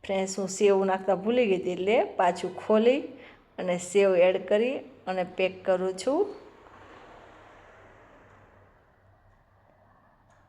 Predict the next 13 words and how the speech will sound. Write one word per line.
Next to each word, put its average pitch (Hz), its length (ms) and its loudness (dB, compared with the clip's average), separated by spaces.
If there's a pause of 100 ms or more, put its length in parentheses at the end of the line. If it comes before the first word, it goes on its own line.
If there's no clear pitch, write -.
(280)
હવે 180 220 0
આપણે 185 340 0
રોટલી 190 320 -2
પિઝા 190 400 -2
તૈયાર 220 400 2
થઈ 202 100 -2
ગયા 180 260 -2
છે. 196 200 -6 (920)
હવે 175 180 0
આપણે 175 320 0
એને 208 260 -2 (3500)
આવી 196 220 2
રીતે 185 320 4